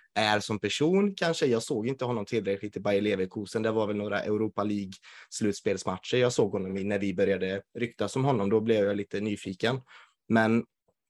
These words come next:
jag får lite samma känsla som när Fernando Torres spelade hos oss.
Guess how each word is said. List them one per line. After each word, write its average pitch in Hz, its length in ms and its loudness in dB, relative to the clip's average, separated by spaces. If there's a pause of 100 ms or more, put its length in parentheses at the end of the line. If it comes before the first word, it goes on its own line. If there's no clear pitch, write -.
(540)
jag 123 260 6
får 175 120 6
lite 143 240 2
samma 110 520 2
känsla 107 560 -2
som 104 400 -2
när 101 380 0
Fernando 117 420 0
Torres 127 440 -2
spelade 113 580 -2
hos 107 240 -4
oss. - 260 -6